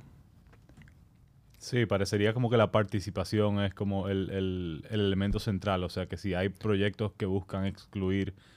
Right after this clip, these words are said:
esos proyectos pudiéramos empezar a, a pensarlos como ajenos a, a, a ese proyecto de democracia que nosotros estamos.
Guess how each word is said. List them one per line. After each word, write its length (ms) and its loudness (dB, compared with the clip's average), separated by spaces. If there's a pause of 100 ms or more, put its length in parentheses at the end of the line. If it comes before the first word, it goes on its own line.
(120)
esos 280 2
proyectos 380 0
pudiéramos 600 0 (320)
empezar 560 0
a, 220 2
a 200 -4
pensarlos 440 -2
como 360 -4
ajenos 540 -2 (540)
a, 960 -2
a, 80 -2
a 80 0
ese 180 -2
proyecto 580 -2
de 40 0
democracia 500 -2
que 80 -6
nosotros 240 -10
estamos. 360 -6